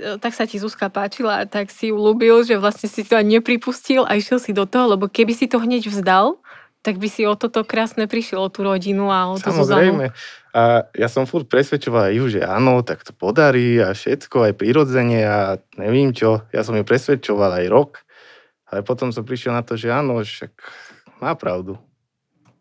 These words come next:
Speaker 2: To nepríde prirodzene. A potom začali sme čítať o tom všetko možné jedno s druhým.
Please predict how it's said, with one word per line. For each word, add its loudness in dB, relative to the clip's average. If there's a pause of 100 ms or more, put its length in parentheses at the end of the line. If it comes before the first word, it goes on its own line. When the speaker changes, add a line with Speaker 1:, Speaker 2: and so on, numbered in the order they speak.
(160)
Speaker 2:
To -12
nepríde -6
prirodzene. -4 (320)
A -12
potom -4
začali -2
sme -14
čítať -4
o 0
tom -10
všetko -10
možné -4
jedno -6
s -10
druhým. -2